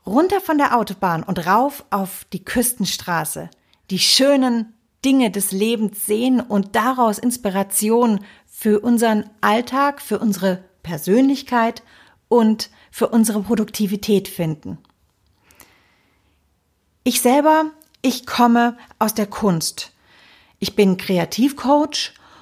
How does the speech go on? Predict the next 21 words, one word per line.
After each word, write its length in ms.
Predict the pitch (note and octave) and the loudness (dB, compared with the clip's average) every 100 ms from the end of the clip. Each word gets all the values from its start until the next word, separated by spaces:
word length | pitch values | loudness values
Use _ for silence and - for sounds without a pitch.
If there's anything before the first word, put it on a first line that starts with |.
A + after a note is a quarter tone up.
| - - | -10 0
und 180 | G#3+ | 2
ich 140 | A3+ - | 2 2
bin 140 | A#3 | 4
Marketing-Expertin. 1300 | G#3 F#3 F#3 - G3+ F3 - - E3+ E3+ - F3+ F#3 F#3 _ _ _ _ _ _ - | 4 2 -2 -4 -4 -4 -8 -8 -8 -6 -8 -8 -10 _ _ _ _ _ _ _ -6
Ich 180 | A#3 - | -6 0
kombiniere 800 | B3 B3 B3+ C#4 D#4+ D#4 D#4 D4 - - _ - | 4 6 6 6 4 2 2 0 -12 -20 _ -4
die 60 | |
Sichtbarkeit 920 | E3+ A#3+ - D4+ D4+ - D#4+ F4 - - - - | 2 2 2 -2 -2 -4 -4 -4 -8 -18 -16 -8
mit 140 | G3+ | -4
der 60 | A3 | -2
Persönlichkeit 1200 | A3+ G#3+ A3 A#3+ A#3+ A#3+ - G#3+ G#3+ G#3 G#3 - _ _ _ _ | -2 0 2 4 2 0 -4 -2 0 -2 -4 -20 _ _ _ _
und 340 | - G#3 G3+ A3+ | 0 0 0 0
meiner 380 | G#3 G#3+ A3+ A3 | 2 4 2 0
Form 320 | A3 G3 G3 | 0 0 0
von, 320 | G#3 G3+ G3 | -2 -2 -4
von 280 | - G3+ G3+ | -4 -6 -6
Kreativität. 960 | - G3+ G3+ G#3+ G3+ G3+ G#3 F3+ - _ _ _ _ _ _ _ _ _ _ G3 _ C4+ | -4 -2 -2 -6 -8 -8 -8 -8 -12 _ _ _ _ _ _ _ _ _ _ -20 _ 2
Dinge, 400 | C4+ D4+ D#4+ D#4 | 4 4 2 -2
die 60 | G#3 | -4
bekannt 520 | E3+ F#3 - C#4+ F4+ | -4 -4 -2 -2 -4
sind, 480 | - E4 E4+ E4+ | -6 -4 -4 -8